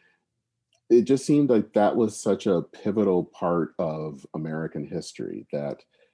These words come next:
we would not be the nation that we are now if it wasn't because of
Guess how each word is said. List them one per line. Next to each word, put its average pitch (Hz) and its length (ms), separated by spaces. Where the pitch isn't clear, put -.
we 90 200
would 92 160
not 95 240
be 101 100
the 90 100
nation 85 320
that 67 120
we 80 140
are 76 200
now 71 720
if - 120
it 76 80
wasn't 76 460
because 82 580
of 71 480